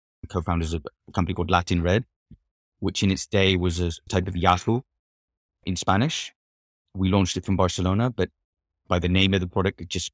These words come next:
grew virally in Latin America. So we became the largest Spanish-speaking portal of services in the world at the time. We had, you know, free email, chat, homepages,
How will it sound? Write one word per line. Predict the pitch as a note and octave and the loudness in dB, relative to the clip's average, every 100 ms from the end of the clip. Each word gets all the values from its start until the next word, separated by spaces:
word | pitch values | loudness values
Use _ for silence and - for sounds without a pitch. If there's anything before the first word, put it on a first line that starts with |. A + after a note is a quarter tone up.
| _ | _
grew | - F#2 F#2 F2 D#2+ | -2 2 4 2 -2
virally | D#2+ F2 F2 E2 | 0 2 2 0
in | E2 | 0
Latin | E2 - E2+ | -2 -2 -4
America. | E2 F2 - C3+ _ _ _ _ _ _ _ _ | -4 -6 -10 -12 _ _ _ _ _ _ _ _
So | - | -6
we | F2 F2 | -2 -2
became | F2+ F#2 | 0 2
the | F2+ | 4
largest | F2+ F#2 F2+ F#2 - | 4 4 2 -4 -4
Spanish-speaking | - F#2 F2+ - - - E2 F2 E2 E2 _ _ _ _ _ _ | 0 2 2 -2 -6 -6 -4 -2 -2 -4 _ _ _ _ _ _
portal | G2+ F#2 F#2+ D#2+ - _ _ _ _ _ | 2 2 2 -2 -4 _ _ _ _ _
of | - | -12
services | - F#2 E2 - E2+ D#2 - - - | 0 2 2 0 -2 -2 -6 -12 -8
in | F2+ | -4
the | D#2+ | -2
world | F2 B2 C3 | 0 0 -2
at | |
the | - | -8
time. | F2+ F#2 G#2+ C3 _ | -8 -4 -4 -6 _
We | D#2+ | -10
had, | D#2+ C#2+ - | -10 -10 -6
you | D#2+ | -4
know, | D2+ - _ _ - | -4 -6 _ _ -2
free | F#2+ F#2 | 0 4
email, | F2 F2 F2 E2+ E2+ - _ _ _ _ _ _ - | 4 4 2 0 -4 -8 _ _ _ _ _ _ -4
chat, | F#2+ F2 E2+ - - _ - | 0 0 -2 -6 -14 _ -2
homepages, | F2+ F2+ F2 E2+ E2+ E2+ E2+ - - | 0 2 0 0 -2 -2 -4 -8 -14